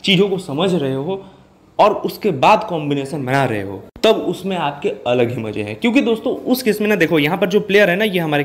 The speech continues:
vice captain, इनका selection as a player मात्र सात परसेंट था, दुनिया ने रखा नहीं था। मैं इन्हें देखा था, मैं बहुत पहले, अ, से इनको देखते हुआ आ रहा हूँ ईसीएल से ही,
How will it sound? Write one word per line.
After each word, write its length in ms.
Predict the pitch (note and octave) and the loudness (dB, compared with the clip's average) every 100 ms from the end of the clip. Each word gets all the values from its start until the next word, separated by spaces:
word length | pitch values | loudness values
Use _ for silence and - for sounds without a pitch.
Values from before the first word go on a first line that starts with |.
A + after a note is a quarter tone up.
| D3 | -2
vice 240 | B2 A#2 - | -2 -2 -4
captain, 320 | G2+ - F#2+ - - - | -10 -10 -12 -14 -14 -2
इनका 260 | G3+ A#3 | 2 4
selection 360 | A3+ F#3 F#3 F#3+ | 2 -2 -4 -8
as 140 | D#3 | -6
a 60 | E3 | -6
player 220 | - E3 | -6 -6
मात्र 300 | D3 C#3+ D3+ | -6 -6 -8
सात 440 | - - D#3+ F3 - | -10 -4 -2 -2 -2
परसेंट 300 | C#3+ D3 C3 C3 | -4 -2 -4 -4
था, 80 | G#2 | -4
दुनिया 280 | A#2+ C#3 | -2 -2
ने 120 | D3+ C3 | -2 -4
रखा 240 | A#2+ C#3 | -4 -4
नहीं 160 | A#2+ A2+ | -4 -6
था। 180 | A#2 - - - - | -10 -12 -18 -10 0
मैं 100 | E3+ | 2
इन्हें 160 | G3 F#3+ | 2 0
देखा 220 | F#3 F#3+ | -2 -4
था, 380 | F#3+ F#3 - - | -8 -12 -14 -4
मैं 160 | D3 C#3+ | -2 -2
बहुत 260 | C#3 D3+ | -2 -4
पहले, 260 | D3+ D3+ D#3 | -2 0 0
अ, 180 | - C3+ | 0 -2
से 160 | C3+ D#3+ | -2 -4
इनको 340 | D#3 D3+ C#3+ | -4 0 2
देखते 280 | C#3 C#3 D#3 | 2 2 0
हुआ 360 | D3 C3 C3 | 0 0 0
आ 220 | C3+ C3+ D3 | 2 2 0
रहा 120 | C#3+ | 0
हूँ 160 | C#3 | -2
ईसीएल 260 | C3 D#3 D3 | -2 0 -2
से 140 | C#3+ | -2
ही, 120 | B2 | -8